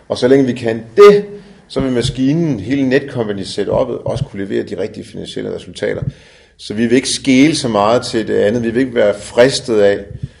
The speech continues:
og jeg tror heller ikke, det er rigtigt i forhold til den forretningsmodel, at gå ud og købe alt for meget. Vi kommer til at købe op forholdsvis, øh, småt og moderat i de lande, hvor vi er interesseret i at gå ind,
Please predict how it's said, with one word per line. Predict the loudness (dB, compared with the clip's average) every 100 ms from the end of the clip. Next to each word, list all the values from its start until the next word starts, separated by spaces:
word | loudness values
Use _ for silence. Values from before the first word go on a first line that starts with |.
| -20 _ _
og | 4
jeg | 4
tror | 4
heller | 0 0
ikke, | -2
det | -2
er | 0
rigtigt | -2 -4 -12
i |
forhold | -6 -6 -6
til | -10
den | -10
forretningsmodel, | -6 -4 -6 -8 -6 -6 -8 -14
at |
gå | -8
ud | -8
og | -6
købe | -6 -6 -6
alt | -6 -6 -6
for | -10
meget. | -8 -8 -10
Vi |
kommer | -8 -8
til | -6
at | -10
købe | -4 -2 2
op | 0 -2 -14 -20 -20 _ _ _ 4
forholdsvis, | 4 4 2 0 -2
øh, | -4 -4 -4 -4 -6 -10 -14 -18 -20 -20
småt | -14 2 2 4
og |
moderat | 0 0 0 -2 -4 -6
i |
de | -2
lande, | 2 4 4
hvor | 0
vi | -2
er |
interesseret | -6 -10 -8 -2 -2 -2
i | -4
at | -4
gå | -2
ind, | -2